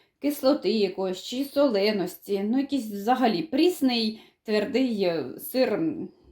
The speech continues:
ні про що. Більш купувати його не буду. І ось така фуршетна,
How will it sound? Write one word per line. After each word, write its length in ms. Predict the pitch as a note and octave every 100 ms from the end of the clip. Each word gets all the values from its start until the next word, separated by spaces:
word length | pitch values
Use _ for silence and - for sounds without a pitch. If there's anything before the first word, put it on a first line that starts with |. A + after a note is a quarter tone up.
| - A3
ні 180 | A#3
про 180 | C4 G#3+
що. 320 | G3 - D#3+ - _ _ - _ _ _ _ - - - - - - - _ _ _ -
Більш 260 | G#3+ C#4+ -
купувати 460 | A3 G#3+ A#3 A#3
його 180 | G#3 G#3+
не 100 | F#3+
буду. 260 | D#3+ C3+ - _ _ _ _ _ _ _ _ _ _
І 140 | - F#4
ось 220 | C4+ -
така 260 | C#4 - -
фуршетна, 640 | A3 A3 B3+ B3 -